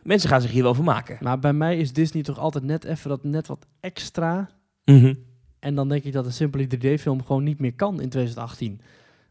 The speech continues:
Speaker 2: Dan moet je extra effect erbij hebben. En dat is meer dan alleen maar een brilletje opzetten en af en toe wat waterspettertjes.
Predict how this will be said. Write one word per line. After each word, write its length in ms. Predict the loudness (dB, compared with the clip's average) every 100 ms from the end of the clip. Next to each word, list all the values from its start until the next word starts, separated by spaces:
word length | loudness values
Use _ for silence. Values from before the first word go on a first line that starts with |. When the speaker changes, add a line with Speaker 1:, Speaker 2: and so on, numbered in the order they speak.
| _
Speaker 2:
Dan 200 | -2 2
moet 200 | 2 2
je 80 | -2
extra 340 | -4 -4 -2
effect 340 | -2 -4 -4
erbij 220 | -2 -2 -2
hebben. 320 | -4 -4 -6
En 120 | -4
dat 240 | -4 -4
is 180 | -8 -4
meer 360 | -2 2 2 2
dan 200 | 2 0
alleen 260 | 0 0
maar 280 | 0 0 -2 -6 _ _ _ -8
een 160 | -4
brilletje 320 | 0 0 2
opzetten 340 | -2 0 -2 -2
en 60 |
af 60 | -2
en 60 | -2
toe 100 | -4
wat 80 |
waterspettertjes. 840 | -2 -4 -6 -12 -12 -12 -18 -20